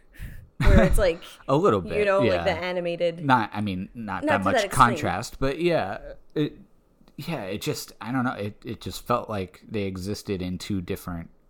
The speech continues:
Speaker 2: realities.
Speaker 1: Mm-hmm. Yeah, I could see that.
Speaker 2: Yeah, and
Speaker 1: Maybe that's what it was that
Speaker 2: I don't know. That was part of it for me. And then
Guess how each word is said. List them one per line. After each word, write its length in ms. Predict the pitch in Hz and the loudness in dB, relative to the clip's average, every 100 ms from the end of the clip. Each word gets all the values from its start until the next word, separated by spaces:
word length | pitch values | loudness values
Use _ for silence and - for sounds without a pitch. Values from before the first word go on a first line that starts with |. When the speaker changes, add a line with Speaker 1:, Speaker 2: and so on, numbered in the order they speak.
| _ _ | _ _
Speaker 2:
realities. 680 | 98 90 85 85 - - - 214 | -6 -6 -4 -8 -10 -16 -16 -12
Speaker 1:
Mm-hmm. 360 | 196 165 - | -10 -10 -8
Yeah, 120 | 180 | -8
I 40 | 165 | -8
could 160 | 180 | -10
see 80 | - | -12
that. 240 | - - - - | -12 -12 -14 -10
Speaker 2:
Yeah, 320 | 101 69 - - - | -8 -8 -14 -14 -6
and 340 | 123 117 113 - - - - | -4 -4 -6 -12 -16 -14 -10
Speaker 1:
Maybe 220 | 208 220 | -8 -6
that's 300 | 185 190 - | -6 -6 -6
what 120 | 170 | -8
it 120 | 165 | -8
was 280 | 175 180 175 | -10 -12 -12
that 200 | - - _ _ _ _ _ _ _ _ | -14 -14 _ _ _ _ _ _ _ _
Speaker 2:
I 80 | 139 | -4
don't 140 | 165 | 0
know. 160 | 143 98 | 0 -2
That 160 | 131 160 | 2 4
was 160 | 190 | 4
part 220 | - 165 123 | 6 6 6
of 120 | 92 | 0
it 80 | 92 | -8
for 120 | - | -8
me. 440 | 87 78 80 - _ | -8 -8 -10 -14 _
And 220 | 120 117 | -4 -2
then 580 | 120 120 117 113 107 104 | 0 -2 -2 -2 -4 -6